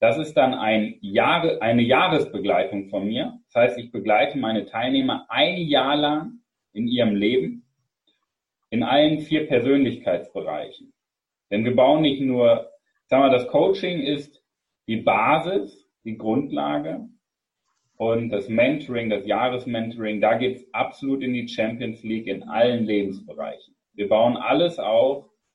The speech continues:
um nach einem Jahr in der Champions League zu sein. Das ist der zweite Bereich. Der dritte Bereich ist das Speaking. Das heißt, ich halte Unternehmensvorträge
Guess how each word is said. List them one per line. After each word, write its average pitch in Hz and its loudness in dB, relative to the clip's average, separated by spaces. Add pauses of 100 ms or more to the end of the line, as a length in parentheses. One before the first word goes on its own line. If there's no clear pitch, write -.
(680)
um 110 -2
nach 107 0
einem 127 0
Jahr 113 2
in 98 -4
der 104 -4
Champions 98 -10
League - -20
zu - -20
sein. - -20 (500)
Das 98 -4
ist - -14
der 117 -4
zweite 113 0
Bereich. - -18 (520)
Der 98 2
dritte 147 0
Bereich 160 0 (460)
ist - -12
das 117 0
Speaking. 180 -6 (400)
Das 92 -8
heißt, 113 2 (540)
ich - -12
halte 139 2
Unternehmensvorträge 151 -2